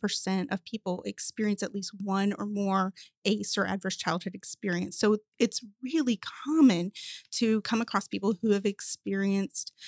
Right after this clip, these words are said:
an ace. The other thing that you mentioned that, um, related to divorce,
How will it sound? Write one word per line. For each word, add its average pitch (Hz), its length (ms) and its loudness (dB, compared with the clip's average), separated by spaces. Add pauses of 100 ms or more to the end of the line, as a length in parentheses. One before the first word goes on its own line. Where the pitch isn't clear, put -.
(220)
an 208 240 2
ace. - 480 -6 (460)
The 220 120 0
other 339 260 4
thing 277 180 8
that - 120 2
you 226 80 4
mentioned 202 720 2
that, 196 240 2 (140)
um, 202 360 2
related 214 420 2
to 202 120 0
divorce, 196 800 0